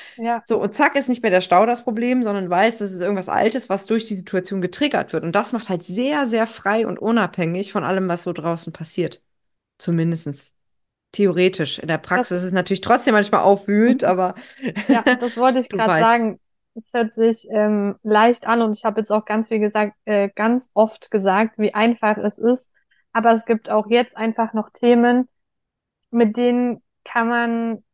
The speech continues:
Speaker 1: besser umgehen, in denen, ja, fällt's auch leichter,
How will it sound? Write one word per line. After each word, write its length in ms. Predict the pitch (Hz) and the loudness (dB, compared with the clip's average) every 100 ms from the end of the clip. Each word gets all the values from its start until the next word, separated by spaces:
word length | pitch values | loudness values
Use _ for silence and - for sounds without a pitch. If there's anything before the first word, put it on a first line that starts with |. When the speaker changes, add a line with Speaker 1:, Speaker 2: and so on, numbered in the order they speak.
| _ _ | _ _
Speaker 1:
besser 400 | 240 254 285 277 | -4 0 2 2
umgehen, 840 | 254 277 277 294 302 320 349 320 - _ _ | 0 -2 -2 -2 -2 -4 -6 -8 -14 _ _
in 180 | 233 220 | -6 -2
denen, 400 | 226 226 220 208 _ _ _ _ _ _ _ | -2 -2 -4 -8 _ _ _ _ _ _ _
ja, 340 | 226 226 208 | -2 0 0
fällt's 320 | 208 233 220 220 | -4 -6 -4 -6
auch 160 | 214 | -4
leichter, 760 | 220 214 247 - 262 247 247 | 0 0 0 -4 -2 0 0